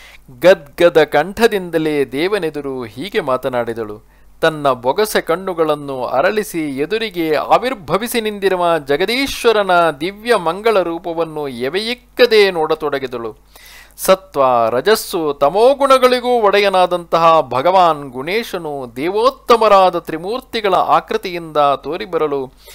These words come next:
ದೇವಿಯು ಮತ್ತಷ್ಟೂ ಅಚ್ಚರಿಗೊಂಡು ಒಡನೆಯೇ ದೇವನನ್ನು ಭಕ್ತಿಯಿಂದ ವಂದಿಸಿದಳು ಮತ್ತು ತನ್ನ ಮನೋಗತವನ್ನು ದೇವನೆದುರು ಸರಳತನದಿಂದ ನುಡಿದಳು.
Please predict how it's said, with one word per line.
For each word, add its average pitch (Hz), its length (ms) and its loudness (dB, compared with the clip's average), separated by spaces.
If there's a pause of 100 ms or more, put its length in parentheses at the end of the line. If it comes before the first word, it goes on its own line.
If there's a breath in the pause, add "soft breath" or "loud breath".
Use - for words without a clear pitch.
(360 loud breath)
ದೇವಿಯು 190 520 2
ಮತ್ತಷ್ಟೂ 226 880 -2
ಅಚ್ಚರಿಗೊಂಡು 185 720 0
ಒಡನೆಯೇ 160 760 -2
ದೇವನನ್ನು 143 720 -6
ಭಕ್ತಿಯಿಂದ 156 760 -10
ವಂದಿಸಿದಳು 123 800 -6 (560 loud breath)
ಮತ್ತು 269 260 0
ತನ್ನ 226 260 2
ಮನೋಗತವನ್ನು 202 1120 2
ದೇವನೆದುರು 165 760 -2
ಸರಳತನದಿಂದ 139 1080 -4
ನುಡಿದಳು. 113 840 -4